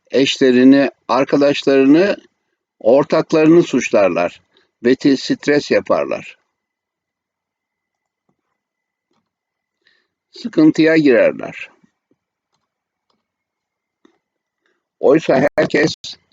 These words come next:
her arzu ettiğine dünyada kavuşacak diye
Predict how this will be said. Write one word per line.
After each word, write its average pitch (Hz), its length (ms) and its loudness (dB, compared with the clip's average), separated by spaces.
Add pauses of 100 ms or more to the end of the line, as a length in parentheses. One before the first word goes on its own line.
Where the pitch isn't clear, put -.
(380)
her 147 160 0
arzu 123 420 2
ettiğine 113 560 0
dünyada 104 540 -2
kavuşacak 104 720 -4
diye 101 340 -2